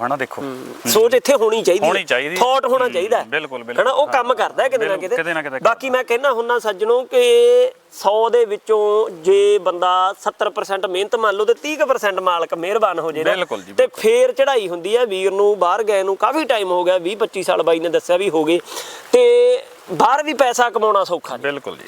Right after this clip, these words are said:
Speaker 2: ਔਖਾ ਬਹੁਤ
Speaker 1: ਹੂੰ।
Speaker 2: ਹੈ। ਤੇ ਜੇ ਬਾਈ ਨੇ ਇੱਥੇ ਇਨਵੈਸਟਮੈਂਟ ਕੀਤੀ ਹੈ, ਸਪੋਰਟ ਕਰਿਓ। ਆਹ ਰਿੰਗ ਹੈ ਜੀ ਘੋੜਿਆਂ ਦੀ, ਇੱਧਰ ਮਾਰ ਕੇ ਕੈਮਰਾ ਦਿਖਾ ਦੇ ਰਜਿੰਦਰ, ਰਿੰਗ। ਇਹ ਬਾਈ ਟੋਟਲ ਥਾਂ ਕਿੰਨਾ ਦੱਸਿਆ ਸੀ ਆਪਣਾ ਫਾਰਮ ਦਾ?
Speaker 1: ਇਹ ਇੱਕ ਕਿੱਲਾ, ਹਾਂਜੀ।
Speaker 2: ਇੱਕ ਕਿੱਲੇ ਦੇ ਵਿੱਚ ਫਾਈ ਦਾ ਫਾਰਮ ਹੈ।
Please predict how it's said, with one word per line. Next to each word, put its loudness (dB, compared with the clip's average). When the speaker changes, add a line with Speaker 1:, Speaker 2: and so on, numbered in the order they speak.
Speaker 2:
ਔਖਾ 2
ਬਹੁਤ 2
Speaker 1:
ਹੂੰ। 4
Speaker 2:
ਹੈ। -4
ਤੇ 4
ਜੇ 4
ਬਾਈ 2
ਨੇ 2
ਇੱਥੇ -2
ਇਨਵੈਸਟਮੈਂਟ 0
ਕੀਤੀ -2
ਹੈ, 4
ਸਪੋਰਟ 2
ਕਰਿਓ। 2
ਆਹ 4
ਰਿੰਗ -2
ਹੈ 4
ਜੀ -6
ਘੋੜਿਆਂ 0
ਦੀ, -10
ਇੱਧਰ 0
ਮਾਰ 0
ਕੇ -8
ਕੈਮਰਾ 0
ਦਿਖਾ 0
ਦੇ -2
ਰਜਿੰਦਰ, -2
ਰਿੰਗ। -2
ਇਹ 0
ਬਾਈ 2
ਟੋਟਲ 2
ਥਾਂ 0
ਕਿੰਨਾ -2
ਦੱਸਿਆ 0
ਸੀ -2
ਆਪਣਾ 0
ਫਾਰਮ -2
ਦਾ? 0
Speaker 1:
ਇਹ -2
ਇੱਕ -6
ਕਿੱਲਾ, -6
ਹਾਂਜੀ। -2
Speaker 2:
ਇੱਕ 0
ਕਿੱਲੇ 2
ਦੇ 4
ਵਿੱਚ 2
ਫਾਈ 0
ਦਾ 0
ਫਾਰਮ 0
ਹੈ। -2